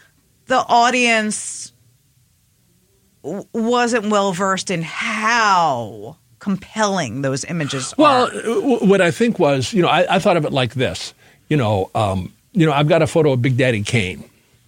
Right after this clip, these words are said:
Speaker 2: big, beautiful black and white print by, uh,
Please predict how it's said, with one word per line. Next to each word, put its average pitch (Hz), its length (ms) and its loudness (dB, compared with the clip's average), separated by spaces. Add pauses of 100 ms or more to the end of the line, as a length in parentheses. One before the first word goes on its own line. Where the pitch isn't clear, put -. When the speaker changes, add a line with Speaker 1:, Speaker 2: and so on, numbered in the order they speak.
(800)
Speaker 2:
big, 143 180 4
beautiful 127 380 2
black 113 300 2
and 117 100 4
white 95 240 2
print - 500 -2
by, 90 680 -2 (540)
uh, 85 340 -10